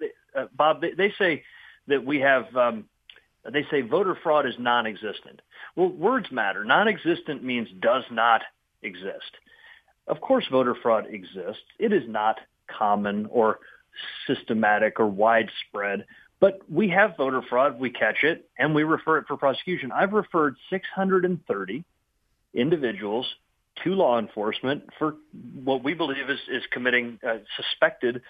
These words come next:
of committing, uh, a voter fraud. Six hundred and thirty is a small number out of eight million registered voters, but it's not nothing. And even one fraudulent vote is one too many. So we're not gonna turn our backs on that. We're gonna fight it.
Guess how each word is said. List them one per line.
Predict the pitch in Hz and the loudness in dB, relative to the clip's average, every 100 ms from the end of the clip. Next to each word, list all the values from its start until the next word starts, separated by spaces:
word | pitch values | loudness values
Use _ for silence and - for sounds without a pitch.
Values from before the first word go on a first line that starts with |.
| - | -12
of | 120 117 | -6 -6
committing, | - 120 117 117 117 113 | -2 2 2 2 2 2
uh, | 113 113 | 2 2
a | 120 110 | 0 0
voter | 160 170 - | 0 0 -4
fraud. | 87 - - | -8 -6 0
Six | 214 - | 0 2
hundred | 202 190 | 2 2
and | 214 202 | 2 0
thirty | 95 107 156 | 0 0 0
is | 175 | 0
a | 226 - | -4 -8
small | - 135 | -2 0
number | 104 101 107 135 | 0 -4 -2 0
out | 107 | 0
of | 104 | -2
eight | 104 | -6
million | 104 110 107 | -4 -4 -2
registered | 113 110 - 110 | -2 -2 -6 -2
voters, | 123 151 - - _ _ _ | 0 0 -6 -20 _ _ _
but | 165 | 0
it's | 160 - | 0 -2
not | 170 165 | 0 0
nothing. | 143 160 113 101 104 | 2 -2 -2 -8 -4
And | 135 135 135 - _ | -2 0 -2 -10 _
even | 180 196 160 | -2 0 2
one | 147 156 147 - | 2 2 -4 -2
fraudulent | 147 127 120 123 107 | 2 2 2 -6 -2
vote | 120 113 | 0 0
is | 95 | -4
one | 104 107 - | -4 -4 -4
too | 165 | -2
many. | 120 110 123 | -2 -2 -2
So | 127 | -2
we're | 147 | 0
not | 175 185 | 2 0
gonna | 160 131 | 0 -2
turn | - 139 | 2 4
our | 120 | 4
backs | 110 113 123 - | 4 2 2 -2
on | 113 | -4
that. | 107 110 | -2 0
We're | 127 | 0
gonna | 160 165 | 0 0
fight | - 117 | 2 4
it. | 117 | 4